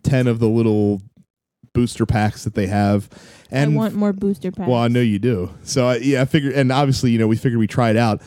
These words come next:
Speaker 1: And the first game was a success. So, so Dice Masters is, for lack of a better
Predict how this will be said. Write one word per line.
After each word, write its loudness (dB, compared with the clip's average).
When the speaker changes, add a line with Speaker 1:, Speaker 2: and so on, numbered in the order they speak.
Speaker 1:
And 0
the 2
first -2
game 2
was 0
a 2
success. -2
So, 0
so -2
Dice 0
Masters 0
is, -2
for 0
lack 0
of 2
a 0
better 0